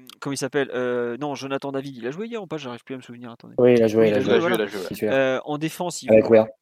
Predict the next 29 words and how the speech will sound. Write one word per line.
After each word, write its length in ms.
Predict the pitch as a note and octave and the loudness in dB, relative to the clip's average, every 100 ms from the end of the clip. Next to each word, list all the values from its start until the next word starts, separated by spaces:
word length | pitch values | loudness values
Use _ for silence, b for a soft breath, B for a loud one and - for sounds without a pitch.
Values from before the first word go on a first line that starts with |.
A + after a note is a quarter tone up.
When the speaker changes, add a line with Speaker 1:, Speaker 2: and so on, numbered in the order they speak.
| - | -18
Speaker 1:
ils 100 | C3 | -12
vont 160 | C3 | -12
jouer 180 | B2+ C#3+ | -8 -8
peut-être, 280 | C3+ C#3 - | -6 -8 -6
euh, 280 | B2 B2 A#2+ | -6 -6 -6
ils 100 | B2 | -10
vont 200 | - C3 | -14 -16
peut-être 260 | - C#3+ - | -12 -10 -8
faire 120 | B2+ | -8
jouer 120 | B2+ | -6
à 40 | |
gauche 200 | B2+ B2 | -6 -10
Bradaric. 680 | A#2+ B2 C3+ D#3+ A3 G#3 - | -6 -4 -2 -2 -4 -8 -14
Bon, 140 | - C3 | -14 -16
je 80 | - | -10
pense 180 | D#3 - | -10 -10
que 80 | |
F-, 160 | C#3 - _ | -12 -14 _
Fonte 320 | - D#3+ D3+ | -16 -12 -8
Botman, 460 | D#3+ D3 - D#3+ D#3+ | -6 -6 -6 -6 -6
je 60 | C3+ | -6
les 80 | |
vois 160 | B2+ B2+ | -4 -4
pas 120 | D3 | -4
faire 120 | D3 C3+ | -6 -8
tourner 260 | C#3 C#3 | -10 -12
sur 160 | - - | -12 -14
ce 100 | B2+ | -14
poste-là. 600 | B2+ B2 B2+ C#3 F#3 | -14 -12 -6 -2 -4